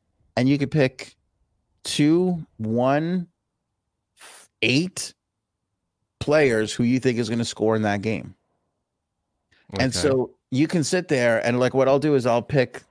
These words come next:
Speaker 1: three players who I think will score. I will put two dollars on it.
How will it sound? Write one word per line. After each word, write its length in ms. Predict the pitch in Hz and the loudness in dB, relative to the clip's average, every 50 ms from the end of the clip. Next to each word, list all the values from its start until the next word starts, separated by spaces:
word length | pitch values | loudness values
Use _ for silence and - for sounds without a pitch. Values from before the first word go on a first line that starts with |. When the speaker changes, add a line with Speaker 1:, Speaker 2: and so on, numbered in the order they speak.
| _ _ _ - | _ _ _ -4
Speaker 1:
three 240 | 139 135 143 147 139 | -2 0 0 0 0
players 480 | 135 139 135 123 127 123 120 120 117 | 0 2 2 4 4 4 2 0 0
who 140 | - 127 110 | 0 0 2
I 100 | 110 120 | 0 0
think 340 | - - - 117 120 131 - | -2 -2 -2 -2 -2 0 -2
will 100 | 117 113 | -4 -4
score. 560 | - - - 92 80 73 78 73 - 120 - _ _ _ _ _ _ _ _ _ _ _ _ | -4 -6 -6 -6 -4 -2 -2 -2 -4 -4 -8 _ _ _ _ _ _ _ _ _ _ _ _
I 80 | - 110 | -2 -2
will 120 | 110 107 | -2 -2
put 260 | 90 - 117 101 - - _ _ _ _ - | 0 0 -2 -2 -2 -6 _ _ _ _ -6
two 180 | - 135 135 | -2 0 2
dollars 400 | 127 127 113 107 101 95 98 92 | 2 2 2 2 0 -2 -4 -4
on 200 | 104 87 82 82 | -4 -4 -4 -2
it. 260 | 90 101 113 - - | -2 -4 -4 -4 -8